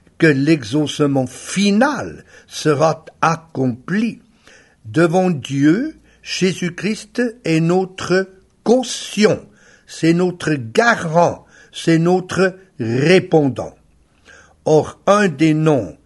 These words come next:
que Jésus-Christ porte est précisément celui d'Amen. En effet,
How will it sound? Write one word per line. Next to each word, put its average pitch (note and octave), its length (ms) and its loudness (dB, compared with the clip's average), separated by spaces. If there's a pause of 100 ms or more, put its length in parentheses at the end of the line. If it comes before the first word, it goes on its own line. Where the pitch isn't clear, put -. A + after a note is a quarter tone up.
(360)
que C#3 120 0
Jésus-Christ D3 880 -4
porte - 720 -2 (500)
est D3+ 120 0
précisément D3 960 -2
celui D#3+ 560 -2 (340)
d'Amen. C3 800 0 (1040)
En F#3 180 4
effet, B3 380 0